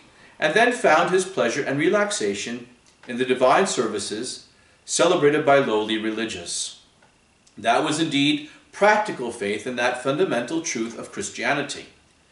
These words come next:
That man is not upon this earth for the purpose of enjoying material things, but rather to serve God and to find his pleasure in him.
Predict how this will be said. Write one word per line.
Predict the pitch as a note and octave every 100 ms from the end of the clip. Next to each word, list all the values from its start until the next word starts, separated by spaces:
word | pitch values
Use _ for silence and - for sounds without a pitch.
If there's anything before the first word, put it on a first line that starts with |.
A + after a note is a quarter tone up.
| _ _ _
That | A#2 B2+
man | C3 C3
is | C3+ B2+
not | A#2 C#3+ - C#3+
upon | C#3+ D3 D3+ D#3
this | D#3 -
earth | D3 G2 F2 -
for | A#2
the | G#2+
purpose | - D3 - G#2+ -
of | B2+
enjoying | C3+ A#2 B2+ D3 D3
material | D3 - D#3+ E3+
things, | E3 F#3 A#2 F#2+ F#2+ - - _ _ _ _
but | - A2+
rather | A#2 A#2+ A#2+
to | A#2+
serve | - A#2 D3 E3+
God | G#3+ G#3+ - - - - _ _ _ G#2
and | G2+
to | G#2+
find | A2+ A2+ D3
his | E3 E3
pleasure | - A2+ G#2 A2 G#2+
in | G2+
him. | F#2+ C#3 G2